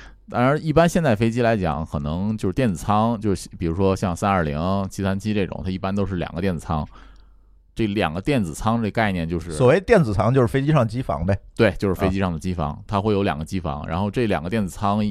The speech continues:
Speaker 1: 放，分别放不同的电子设备，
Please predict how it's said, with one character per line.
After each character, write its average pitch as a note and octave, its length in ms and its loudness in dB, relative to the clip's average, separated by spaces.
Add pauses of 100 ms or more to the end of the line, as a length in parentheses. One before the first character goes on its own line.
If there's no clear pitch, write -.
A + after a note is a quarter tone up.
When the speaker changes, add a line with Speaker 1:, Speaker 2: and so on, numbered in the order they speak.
(140)
Speaker 1:
放， F2+ 540 -2 (160)
分 A#2 260 -2
别 F2 220 0
放 F#2 320 0
不 - 100 2
同 D#2+ 300 -4
的 F2+ 140 0
电 G2 220 -2
子 B1+ 120 -10
设 F#2 240 -2
备， - 100 -6